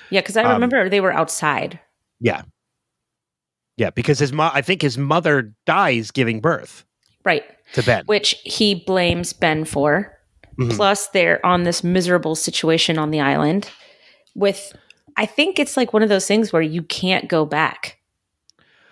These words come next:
Speaker 2: Well, I mean, you look at these two, like, this, these are situations that are totally out of Ben's control. Like, he had no control over his mother dying while giving birth to him.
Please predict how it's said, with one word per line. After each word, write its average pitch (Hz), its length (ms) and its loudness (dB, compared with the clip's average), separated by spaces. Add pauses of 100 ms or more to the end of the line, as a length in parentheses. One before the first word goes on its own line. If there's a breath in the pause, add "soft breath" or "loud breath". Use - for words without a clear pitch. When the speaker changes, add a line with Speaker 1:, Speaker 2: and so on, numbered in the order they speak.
(280 soft breath)
Speaker 2:
Well, 254 160 4
I 254 60 2
mean, 247 160 2
you 240 140 0
look 233 180 -2
at 247 80 0
these 185 220 -4
two, 226 220 -2
like, 165 240 2
this, 156 220 2
these 165 300 0
are 185 60 2
situations 170 800 0
that 151 140 2
are 123 80 0
totally 185 600 0
out 123 160 4
of 110 160 -6
Ben's 110 360 -4
control. 107 600 -6
Like, 110 180 -14
he 180 240 -2
had 175 280 -2
no 127 280 2
control 117 500 0
over 113 220 0
his 107 180 0
mother 110 260 0
dying 104 340 2
while 101 140 -2
giving 98 260 -6
birth 87 300 -10
to 98 80 -8
him. 117 160 -2